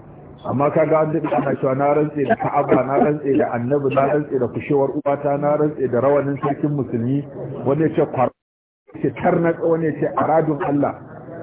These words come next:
Ka gani ya sha aradu. Za ka sha mamaki ko in ka sha aradu. Ya ga yanzu ilimi ya sa duk waɗannan abubuwa ana watsi da su saboda yawan karatu da wayar da kan mutane da ake yi. Yanzu za ga mutane ba sa irin waɗannan rantsa-rantsa.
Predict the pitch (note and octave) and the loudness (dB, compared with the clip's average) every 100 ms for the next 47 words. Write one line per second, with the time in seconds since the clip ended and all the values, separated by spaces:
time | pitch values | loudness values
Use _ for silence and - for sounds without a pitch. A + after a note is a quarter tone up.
0 | - - - - C#3 D3 D#3+ D#3 D#3+ D#3 | -12 -12 -12 -4 0 2 2 4 4 4
1 | E3 D#3 C#3+ C3+ C3 G#2+ - - - - | 2 2 4 4 2 -4 -10 -18 -18 -18
2 | - - - - - - A#3+ F#3+ D#3 F3 | -16 -14 -12 -12 -8 -2 0 2 4 4
3 | D#3+ C#3+ C3+ B2+ C3 B2 C#3 C#3 B2+ A#2 | 4 4 2 2 0 2 2 4 4 4
4 | A#2 A#2+ A2 - - - - - - - | 2 0 0 -2 -2 -4 -6 -8 -10 -10
5 | - - - - - - - - - - | -12 -12 -12 -12 -12 -12 -10 -12 -10 -2
6 | - - G3 G#3+ F3 G3 G#3+ F#3+ F3+ F#3 | 2 4 6 4 4 2 4 4 4 4
7 | F#3 F3+ E3 D#3 E3 F#3+ F3+ F3 F3 F3 | 4 4 4 4 4 4 2 2 2 2
8 | F3+ D#3 E3+ D#3 C#3 C3 F3+ E3+ D#3+ D#3 | 2 2 2 4 4 2 -2 -2 -2 0
9 | D3+ E3+ D#3+ C3+ C#3 E3 D#3 - - B2 | 0 2 2 2 4 4 2 2 4 2
10 | - D#3 C#3 D3+ F3 E3 F3 D#3+ D#3 D#3 | 0 2 4 4 4 2 0 0 0 2
11 | C#3+ D3 D#3 C#3 - C#3 C3+ A#2 - - | 2 4 2 2 0 0 0 -2 -8 -16
12 | - - C3 E3 D3+ D3+ D#3 C#3+ C#3+ C#3 | -12 -6 0 2 4 2 2 2 2 2
13 | D3+ D3 C#3 C3 C#3 C3 C3 B2+ A2+ - | 2 2 2 2 2 2 2 2 0 2
14 | - A#2+ - G2+ | 4 2 0 -8